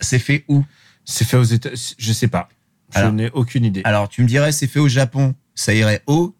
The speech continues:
Speaker 1: Tu me dis, c'est fait aux États-Unis, j'ai vachement peur.
Speaker 2: Je
Speaker 1: Bon.
Speaker 2: pense que c'est plutôt, c'est plutôt américain. Et
Speaker 1: Après,
Speaker 2: bon, c'est tout.
Speaker 1: il y a eu des films,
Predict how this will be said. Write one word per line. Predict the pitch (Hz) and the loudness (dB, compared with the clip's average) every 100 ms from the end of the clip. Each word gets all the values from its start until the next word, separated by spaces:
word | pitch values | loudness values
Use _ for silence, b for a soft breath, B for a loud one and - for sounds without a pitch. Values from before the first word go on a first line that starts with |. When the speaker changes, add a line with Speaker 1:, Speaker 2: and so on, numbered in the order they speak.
| - | -8
Speaker 1:
Tu | 110 | 0
me | |
dis, | 110 | 0
c'est | 120 113 | 2 0
fait | 113 | 0
aux | |
États-Unis, | 110 104 104 107 143 | 0 0 0 2 2
j'ai | 117 | 0
vachement | 92 92 104 | -2 -2 -2
peur. | 95 87 87 _ _ _ - | -2 -4 -6 _ _ _ -2
Speaker 2:
Je | 98 | 0
Speaker 1:
Bon. | 104 | 2
Speaker 2:
pense | 165 | 0
que | 165 | -2
c'est | 107 | -6
plutôt, | 113 - 139 143 139 131 123 | -6 -4 -2 0 0 -2 -2
c'est | 120 - | -4 -6
plutôt | 127 | -4
américain. | 147 135 123 123 131 131 | -2 0 -2 -2 -2 0
Et | |
Speaker 1:
Après, | 110 113 123 139 | 0 2 2 0
Speaker 2:
bon, | 113 | 0
c'est | 117 - | -6 -12
tout. | 120 _ - | -20 _ -2
Speaker 1:
il | 101 | 0
y | |
a | |
eu | 104 | 2
des | 95 | 0
films, | 90 113 | 0 0